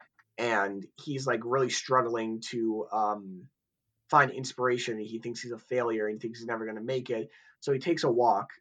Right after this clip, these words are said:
you know, it's midnight, and he, there's this car, like, really old-looking car, and he gets in it,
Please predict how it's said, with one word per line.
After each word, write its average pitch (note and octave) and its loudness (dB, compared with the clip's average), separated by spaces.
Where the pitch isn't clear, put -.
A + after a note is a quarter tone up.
you G2+ -16
know, F#2+ -18
it's - -20
midnight, G2 -4
and A#2 0
he, A#2+ -4
there's B2+ 0
this - -8
car, A2+ 0
like, G2+ -6
really C#3 2
old-looking B2 0
car, F#2+ -2
and G2 -8
he G#2+ -6
gets C#3+ -2
in C3 0
it, G2 -4